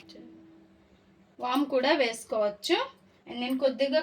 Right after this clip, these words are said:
కలోంజి and వాము కూడా వేసుకున్నాను. ఇంకా ఇవన్నీ కూడా మిక్స్ చేసేసేయాలి, కలిపేసుకోవాలి. రెడీగా వాటర్ అనేది మనం గోరువెచ్చగా కాచి ఉంచుకోవాలి,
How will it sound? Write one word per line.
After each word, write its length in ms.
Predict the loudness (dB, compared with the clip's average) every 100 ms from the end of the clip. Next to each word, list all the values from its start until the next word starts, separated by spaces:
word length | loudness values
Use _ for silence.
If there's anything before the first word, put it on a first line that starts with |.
| 2
కలోంజి 440 | 0 0 0 2 2
and 140 | 2 2 2
వాము 200 | 2 2 4
కూడా 160 | 4 4
వేసుకున్నాను. 680 | 2 -2 -8 -8 -8 -6 -2 -2 -2 -6 -8 -8 -12 -14 -16 _ -20 -20 -20 -20 _ -8 -8 -8
ఇంకా 140 | -4 0 0
ఇవన్నీ 360 | -2 -2 0 2
కూడా 160 | 2 2 2
మిక్స్ 240 | 0 -8 -8
చేసేసేయాలి, 800 | -8 -6 -10 -6 0 0 2 2 0 -4 _ _ -16 -16 -10 -4
కలిపేసుకోవాలి. 640 | -2 -2 -6 -2 0 4 6
రెడీగా 520 | 6 8 10 10 10 8
వాటర్ 460 | 8 8 8 8 8 8
అనేది 380 | 4 0 4 8 8
మనం 220 | 8 6 6 2 4
గోరువెచ్చగా 680 | 6 8 6 2 2 6 6 6
కాచి 300 | 4 6 8 6
ఉంచుకోవాలి, 640 | 6 -2 0 2 4 4